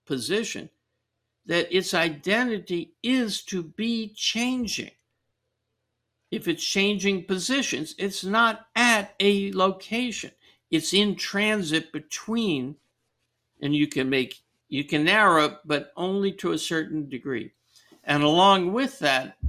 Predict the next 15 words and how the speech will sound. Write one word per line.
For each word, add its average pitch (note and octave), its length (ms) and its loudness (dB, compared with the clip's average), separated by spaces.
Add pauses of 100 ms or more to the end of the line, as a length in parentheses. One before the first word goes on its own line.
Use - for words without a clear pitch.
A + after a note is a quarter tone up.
(160)
something D#3 540 -6
that C#3 200 0
I C3+ 260 -2
already, D3 540 2 (440)
I A#2 60 -6
think F#3+ 320 -8
I C3 140 -4
understood C3 560 -6
was A#2+ 200 -6 (400)
there E3+ 120 2
are B3+ 160 4
no B3+ 260 2
instants - 840 -4 (920)
in C3 220 -6
time. A2 480 -4